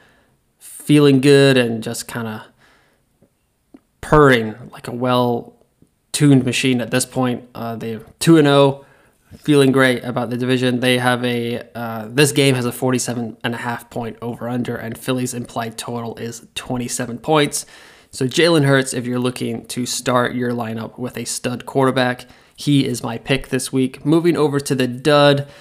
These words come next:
and this has nothing to do with this quarterback's ability or his matchup this week, but I just,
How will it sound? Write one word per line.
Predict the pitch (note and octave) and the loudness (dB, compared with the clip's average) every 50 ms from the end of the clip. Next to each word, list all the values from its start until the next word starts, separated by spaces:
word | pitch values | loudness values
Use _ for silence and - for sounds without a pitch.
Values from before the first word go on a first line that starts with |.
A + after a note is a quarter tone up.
| - - - _ _ | -20 -20 -20 _ _
and | A#2+ C3 C3 C3+ C#3 C3+ C3 - - - | 0 2 4 4 4 4 2 0 -10 -4
this | D3+ E3+ G#3+ G#3+ - | 2 4 4 4 4
has | - G#3 F#3 D3+ | 0 0 2 2
nothing | D3+ D3+ D#3 D#3+ D#3+ D#3 D#3 D3 | 4 2 2 2 2 -2 -2 0
to | - C#3+ | -2 -2
do | C3 C#3 C#3 C#3 C3+ C3 | 0 2 2 4 4 2
with | B2 B2+ B2 B2 - - - | 2 0 -2 -2 -4 -12 -8
this | B2+ B2 A#2+ - - | -6 -6 -6 -6 -10
quarterback's | - - C3+ B2 A#2 - B2 A2+ - - - | -4 -2 -2 -2 0 -2 -6 -6 -8 -12 -12
ability | A#2+ A#2+ C3 C#3 C3+ C#3 C#3 C3+ C3+ C3+ C3 C3 B2+ - - _ _ _ _ _ _ - | -12 -2 0 0 2 4 2 2 4 2 2 2 0 -4 -20 _ _ _ _ _ _ 0
or | D#3 D#3+ D#3 | 2 2 4
his | C#3+ C#3+ C#3 C3 | 4 4 4 4
matchup | C3+ C3+ C3+ C#3 C#3 - C#3 C3 | 4 4 2 2 0 -2 -4 -2
this | - C#3 C3+ - - | -2 -4 -4 -2 -2
week, | C#3 C3+ C3 C3 - _ _ _ _ _ _ _ _ | 0 0 0 -2 -6 _ _ _ _ _ _ _ _
but | - B2+ A#2+ G#2+ - - | -4 -4 -4 -4 -8 -2
I | C3 D3 D3+ | 0 0 0
just, | C#3+ D3 D3 C#3 C#3 - - - | 2 0 -2 -2 -2 -6 -12 -14